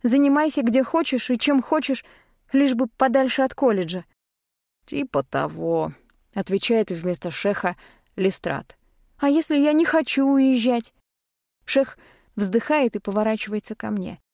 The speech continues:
Смотрит сурово из-под нахмуренных бровей. Новичков такой его взгляд обычно пугает. Меня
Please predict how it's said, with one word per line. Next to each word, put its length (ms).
Смотрит 480
сурово 560
из-под 320
нахмуренных 640
бровей. 560
Новичков 540
такой 320
его 220
взгляд 380
обычно 360
пугает. 520
Меня 540